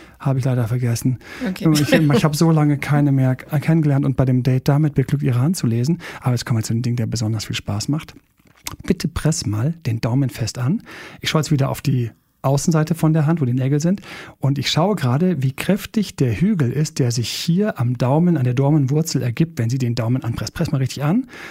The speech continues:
Speaker 1: So, da ergibt sich ein Hügel, dieser hier. Dieser Hügel, der soll angeblich mit dem Venushügel korrelieren. Leute, die einen starken Hügel, Hügel haben,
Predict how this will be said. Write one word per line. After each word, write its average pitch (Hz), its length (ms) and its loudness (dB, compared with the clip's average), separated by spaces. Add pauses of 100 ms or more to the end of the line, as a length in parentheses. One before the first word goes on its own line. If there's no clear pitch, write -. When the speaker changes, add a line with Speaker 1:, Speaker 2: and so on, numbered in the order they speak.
(120)
Speaker 1:
So, 139 100 -4
da 127 80 0
ergibt 147 300 0
sich 196 160 0
ein 160 80 6
Hügel, 120 340 0 (160)
dieser 123 260 0
hier. - 300 -10 (500)
Dieser 247 480 4
Hügel, 185 540 0 (1400)
der 156 340 4
soll 175 540 2 (140)
angeblich 143 720 2
mit 143 120 2
dem 151 160 4
Venushügel 127 600 2
korrelieren. 117 720 0 (340)
Leute, 143 360 4
die 170 120 4
einen 131 100 2
starken 160 440 0
Hügel, 147 420 2
Hügel 135 380 2
haben, 135 220 0